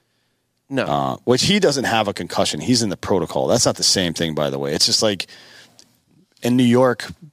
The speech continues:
Speaker 2: M L B, anytime there's a collision or any, a, a fall or anything like that, uh, the league office watches the video, and if it looks like you hit your head on something, seven days off.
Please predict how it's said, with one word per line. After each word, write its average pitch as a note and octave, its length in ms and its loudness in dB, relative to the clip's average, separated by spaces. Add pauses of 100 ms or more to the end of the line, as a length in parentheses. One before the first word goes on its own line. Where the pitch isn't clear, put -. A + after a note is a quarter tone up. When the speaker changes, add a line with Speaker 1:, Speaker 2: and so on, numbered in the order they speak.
(120)
Speaker 2:
M B2+ 120 0
L B2+ 140 4
B, B2 280 2
anytime B2+ 400 2
there's A#2 180 0
a F#2+ 60 -4
collision G#2+ 640 2
or F#2+ 120 2
any, G2 180 -2
a, E2 80 -4
a F2 340 -4
fall G2+ 380 2
or - 40 -4
anything G2+ 180 -4
like F#2+ 180 -4
that, G2+ 340 -2 (840)
uh, D2+ 380 0
the G2 140 -2
league G2+ 260 0
office G2 440 0
watches F#2 300 0
the F2+ 80 -8
video, G2+ 380 0
and G2 80 0
if F2 100 -6
it F2+ 80 -4
looks F#2 200 0
like F#2 140 -2
you F#2 60 0
hit F2 140 -2
your D#2+ 80 -4
head F2+ 160 0
on F#2 120 -2
something, G2 400 -2
seven F2 320 0
days E2 200 -2
off. A#1+ 360 -6